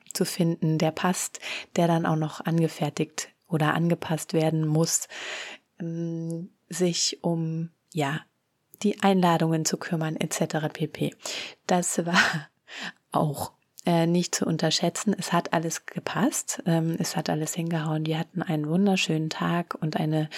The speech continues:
unvergessliche standesamtliche Hochzeit. Aber dennoch, äh, <laughs> ja, hätte auch das vielleicht, äh, ein bisschen anders angegangen werden können, rückblickend.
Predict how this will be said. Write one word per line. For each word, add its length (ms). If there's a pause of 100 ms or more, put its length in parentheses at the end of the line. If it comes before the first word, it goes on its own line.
(320)
unvergessliche 1200
standesamtliche 1040
Hochzeit. 600 (520)
Aber 240
dennoch, 560 (100)
äh, 300 (720)
<laughs> 720
ja, 300 (1200)
hätte 420
auch 180
das 300
vielleicht, 840
äh, 80
ein 220
bisschen 360
anders 440
angegangen 640
werden 280
können, 340
rückblickend. 880